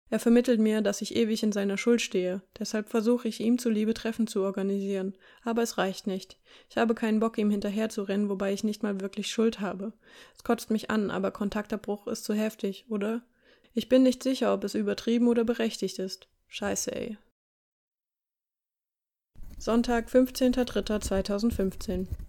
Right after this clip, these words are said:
Michi hat heute Geburtstag und ich habe noch kein Geschenk, aber das wird schon.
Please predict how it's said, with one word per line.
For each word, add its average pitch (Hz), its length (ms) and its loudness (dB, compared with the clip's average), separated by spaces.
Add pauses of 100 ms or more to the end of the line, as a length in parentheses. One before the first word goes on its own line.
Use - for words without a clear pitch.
(680)
Michi 240 300 6
hat 208 180 0
heute 208 240 2
Geburtstag 220 500 0
und 214 80 2
ich 214 140 -2
habe 208 160 0
noch 208 140 -2
kein 208 220 -2
Geschenk, 214 360 -2
aber 208 180 -2
das 214 180 -6
wird - 180 -2
schon. 202 260 -6